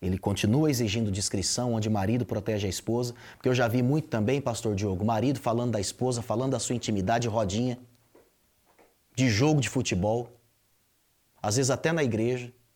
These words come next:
Nós fomos chamados para protegermos uns aos outros. A família precisa guardar a sua intimidade, porque é na intimidade que acontecem as melhores coisas. Agora,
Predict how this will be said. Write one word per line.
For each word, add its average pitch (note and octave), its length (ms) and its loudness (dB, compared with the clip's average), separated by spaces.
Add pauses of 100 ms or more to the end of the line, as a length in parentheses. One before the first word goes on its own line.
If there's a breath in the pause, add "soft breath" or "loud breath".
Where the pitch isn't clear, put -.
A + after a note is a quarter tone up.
(1300)
Nós G2+ 160 -2
fomos B2+ 240 0
chamados A#2+ 380 2
para C#3 200 0
protegermos C3+ 800 0
uns G2 160 -2
aos F2 200 -6
outros. - 320 -10
A F2+ 60 -8
família A2+ 340 0
precisa C#3 420 0 (260 loud breath)
guardar C#3 440 6
a C#3+ 60 2
sua - 160 0
intimidade, A#2+ 480 2
porque C#3 160 0
é C#3+ 40 2
na C#3+ 80 0
intimidade B2+ 480 0
que - 60 0
acontecem C#3 420 -2
as C3+ 80 0
melhores C#3 320 0
coisas. A#2 220 2
Agora, C#3 420 4